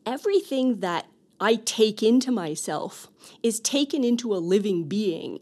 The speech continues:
and acquires a kind of life of its own. And it's really a lot more like a tree growing a new branch than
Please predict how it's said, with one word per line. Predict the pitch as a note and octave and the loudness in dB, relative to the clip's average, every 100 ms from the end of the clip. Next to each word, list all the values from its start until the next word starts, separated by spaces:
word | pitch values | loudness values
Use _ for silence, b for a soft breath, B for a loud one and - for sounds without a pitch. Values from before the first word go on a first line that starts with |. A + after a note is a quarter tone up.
| - | -2
and | G3+ | -2
acquires | F#3 - A3+ B3+ C#4+ | -2 -4 -2 0 0
a | A#3 | -2
kind | A#3 G#3+ F#3+ | -6 -6 -6
of | D3+ | -6
life | D#3 E3 F#3 | -4 -4 -4
of | D#3+ | -6
its | D#3 D3 | -10 -10
own. | - F3 - - - B B | -6 -6 -6 -10 -16 B B
And | A#3 | 2
it's | B3+ B3+ | 2 0
really | D4 F4 | -2 0
a | C4+ | 0
lot | G#3 A3+ - | -2 -4 -4
more | G3 F#3+ G#3 G#3+ G3+ | -4 -2 0 -2 -4
like | F3 E3+ E3 - - b b - | -4 -4 -4 -8 -20 b b -10
a | F#3+ | -10
tree | - - G#3+ B3 A#3 F#3 | -6 -6 0 0 0 -2
growing | D#3+ G3 G3+ G#3+ | -2 2 4 4
a | G3 | 2
new | F3+ F3+ | 0 -4
branch | C#3+ E3 E3+ F#3 D2+ - - - _ b b b b | -6 -6 -2 -2 -4 -12 -14 -14 _ b b b b
than | D#3+ F#3+ F3 E3+ D#3+ | -2 0 2 0 -2